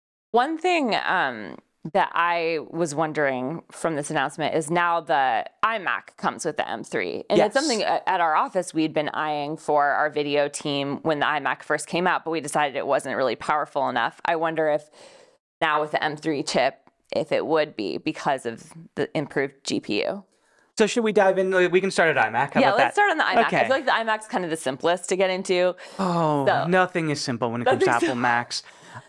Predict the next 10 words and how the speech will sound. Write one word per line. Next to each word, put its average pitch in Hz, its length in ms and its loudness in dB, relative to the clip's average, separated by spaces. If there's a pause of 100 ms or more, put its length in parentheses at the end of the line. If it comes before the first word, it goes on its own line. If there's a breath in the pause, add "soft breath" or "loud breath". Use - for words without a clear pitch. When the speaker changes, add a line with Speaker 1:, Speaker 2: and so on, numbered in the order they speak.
(320 loud breath)
Speaker 1:
So 220 240 4
the 208 120 4
iMac, 233 760 2
they're 180 180 4
the, 160 520 2
you 151 100 -2
know, 110 260 2 (160)
colorful 190 580 0
desktop 160 440 -2
computers 147 480 0